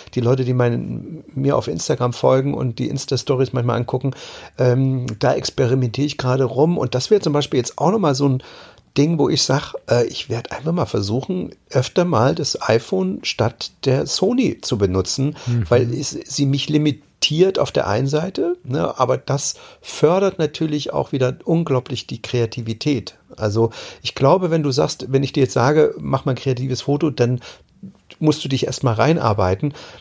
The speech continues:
Speaker 1: Ähm, dann hast du einfach eine Kamera, die du viel zu gut kennst.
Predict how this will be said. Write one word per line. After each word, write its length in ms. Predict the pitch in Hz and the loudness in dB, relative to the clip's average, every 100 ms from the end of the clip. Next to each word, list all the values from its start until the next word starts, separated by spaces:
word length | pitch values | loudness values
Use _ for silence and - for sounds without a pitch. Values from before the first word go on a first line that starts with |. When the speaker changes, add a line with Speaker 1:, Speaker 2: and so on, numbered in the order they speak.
| _ _ - | _ _ 0
Speaker 1:
Ähm, 340 | 120 127 - - | 2 2 0 -2
dann 260 | 127 143 | -2 -2
hast 180 | 226 - | -6 -2
du 60 | 165 | 0
einfach 280 | 143 143 123 | 0 0 -2
eine 100 | 117 | 0
Kamera, 400 | 131 165 131 131 | 0 0 2 0
die 100 | 131 | 0
du 80 | |
viel 240 | 120 147 127 | -2 -2 -2
zu 100 | 123 | -2
gut 200 | 117 - | -4 -2
kennst. 420 | 98 78 - | -2 -2 -8